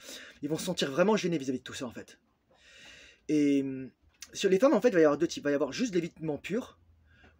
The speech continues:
ou de la ma-, du mal à l'aise, et surtout pour les personnes qui sont mal à l'aise, il va y avoir deux réactions. Soit il va y avoir de l'évitement, soit il va y avoir de la confrontation. C'est-à-dire qu'elles vont s-, vous, mal vous parler, en fait. Parce qu'elles, les femmes surtout, mais aussi les hommes,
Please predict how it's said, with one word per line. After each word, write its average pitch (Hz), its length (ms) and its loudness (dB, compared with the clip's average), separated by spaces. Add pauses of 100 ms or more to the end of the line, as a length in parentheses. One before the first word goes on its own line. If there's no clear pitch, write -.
ou 226 100 2
de 180 80 2
la 190 60 8
ma-, 170 180 2
du 151 100 -6
mal 160 100 4
à 147 60 4
l'aise, 180 340 2
et 165 100 0
surtout - 300 -4
pour 190 120 0
les 156 80 4
personnes 160 180 -4
qui - 80 -10
sont 175 100 -6
mal 147 100 0
à 143 40 2
l'aise, 208 200 2
il 151 60 -4
va 147 80 0
y - 20 2
avoir 139 120 -2
deux 170 80 0
réactions. 156 320 -2
Soit 220 180 -2
il 214 40 2
va 170 60 2
y 147 60 2
avoir 135 160 -2
de 127 60 -10
l'évitement, 143 380 -6 (560)
soit 208 300 4
il 160 60 8
va 147 120 -6
y - 40 -4
avoir 160 160 2
de 160 40 -2
la 139 60 0
confrontation. 147 560 -6
C'est-à-dire 156 240 0
qu'elles 151 140 -2
vont 143 80 -8
s-, - 140 -12
vous, 143 340 -12
mal 190 180 4
vous 170 120 -6
parler, 139 260 0
en 123 80 -8
fait. - 320 -20 (680)
Parce 175 140 -4
qu'elles, 180 160 2 (280)
les 170 100 0
femmes 254 240 4
surtout, 175 340 -8 (320)
mais 135 180 -8 (200)
aussi 160 180 -4
les 131 160 0
hommes, 165 140 0